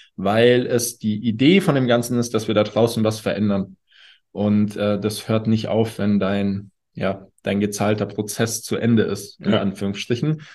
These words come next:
Speaker 1: sondern das hört auf, wenn neunundneunzig Prozent im deutschsprachigen Raum eine Top-Lebensqualität haben.
Speaker 2: Ja. Und die Auszubildenden eigentlich besser sind als wir. Dann wissen wir, dass wir's richtig gemacht haben.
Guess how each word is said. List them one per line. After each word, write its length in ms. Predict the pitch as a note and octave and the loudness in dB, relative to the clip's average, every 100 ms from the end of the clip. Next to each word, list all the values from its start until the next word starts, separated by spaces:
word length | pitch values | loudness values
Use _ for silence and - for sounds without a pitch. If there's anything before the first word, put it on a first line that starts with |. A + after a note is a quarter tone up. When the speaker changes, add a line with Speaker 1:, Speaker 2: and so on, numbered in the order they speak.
| - | -10
Speaker 1:
sondern 300 | - G#2+ G#2+ | -2 0 2
das 180 | G2+ - | 0 2
hört 180 | A2+ A2 | 2 2
auf, 360 | G2+ A#2+ A#2+ G#2 | 2 2 0 0
wenn 440 | G#2 G#2 G#2 - - - - - - - | 2 2 0 -4 -20 -20 -20 -20 -18 -2
neunundneunzig 640 | A2+ A#2+ A#2+ A#2+ A#2 A#2 | 2 6 6 6 2 -2
Prozent 320 | - A2+ B2 A#2+ | -4 0 2 4
im 120 | A2+ | 4
deutschsprachigen 580 | A#2 A#2 A2 G#2 G#2+ G#2 | 4 2 -2 0 -2 0
Raum 240 | A2 A2+ | 0 2
eine 140 | G#2+ | 0
Top-Lebensqualität 1000 | G#2+ A2 A2 A#2 A2+ - G2 F#2+ G2 F#2 | -2 -4 0 0 0 -2 -4 -2 -4 -6
haben. 240 | F#2 F2+ A2 _ _ | -8 -10 -12 _ _
Speaker 2:
Ja. 260 | F#2+ G2 F#2+ - _ _ _ _ _ _ - | -4 -4 -6 -20 _ _ _ _ _ _ -8
Und 160 | F2+ | -4
die 100 | F#2 | -2
Auszubildenden 580 | D#2+ - F#2+ F#2 F2+ F2 | -2 -2 0 0 0 -2
eigentlich 180 | F2+ - | -6 -6
besser 240 | - F#2 | -8 -6
sind 160 | F#2 - | -6 -6
als 200 | F#2 - | -8 -6
wir. 180 | G2 G#2+ - _ - | -6 -8 -16 _ -6
Dann 120 | F#2 | -6
wissen 160 | G2+ G2 | -4 -4
wir, 60 | |
dass 140 | F#2+ - | -4 -8
wir's 140 | G#2 | -8
richtig 240 | G2+ A2+ | -8 -8
gemacht 320 | A2 G2+ G#2+ - | -6 -6 -6 -10
haben. 200 | A2 | -12